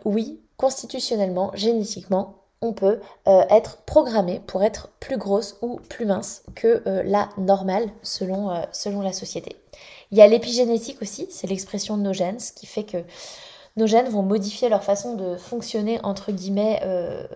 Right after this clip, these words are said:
au gré de notre histoire et au gré de, de notre vie. L'environnement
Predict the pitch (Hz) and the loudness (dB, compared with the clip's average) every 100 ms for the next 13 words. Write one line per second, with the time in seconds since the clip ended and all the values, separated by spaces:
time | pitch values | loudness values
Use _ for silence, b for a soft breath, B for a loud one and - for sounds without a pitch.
0 | - - 214 202 214 254 208 185 180 202 | -18 -6 -4 -2 2 2 0 -2 -4 -10
1 | - 208 226 - 196 - 190 190 214 202 | -4 -2 -2 -4 -6 -4 -4 -2 -2 0
2 | 190 165 - 170 180 180 - - 160 202 | -2 -4 -6 -6 -4 -4 -6 -10 -8 -8
3 | - _ _ _ B B B B B B | -8 _ _ _ B B B B B B
4 | 190 185 196 202 196 185 - | 2 4 4 6 6 2 -2